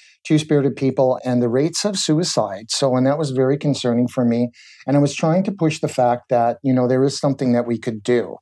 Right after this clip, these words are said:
And, uh, the president at the time, Clem Chartier, was developing that constitution. And he didn't feel a need that we would support or guarantee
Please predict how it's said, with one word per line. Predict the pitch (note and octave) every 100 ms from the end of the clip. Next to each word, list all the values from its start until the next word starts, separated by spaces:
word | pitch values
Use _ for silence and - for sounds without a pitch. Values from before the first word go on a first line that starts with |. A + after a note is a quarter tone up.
| - - - -
And, | C3 B2+ B2+
uh, | B2
the | B2
president | - D3 D3 D3 C3+ -
at | C3+ D3
the |
time, | - B2+ A#2 A#2 C#3
Clem | D3+ B2 A#2
Chartier, | B2 A#2+ - A#2+ A#2 B2+ C3+
was | A#2+ G#2+
developing | A#2 A#2+ B2+ D3+ D3
that | C3 -
constitution. | A#2 A#2 - A2 - A#2+ - D3+ D3+ - - - -
And | D3 D3+
he | F3
didn't | F#3 A#3 A#3+
feel | A3 G3+
a | F3+
need | D#3 D3+ D3+ C3+
that | B2+ B2+
we | B2+ C3
would | A#2+ B2 A#2+ A#2+
support | - A#2 - B2+ A#2+
or | A#2+
guarantee | A2 B2+ B2+ A#2+ - B2 A#2+ A#2+ B2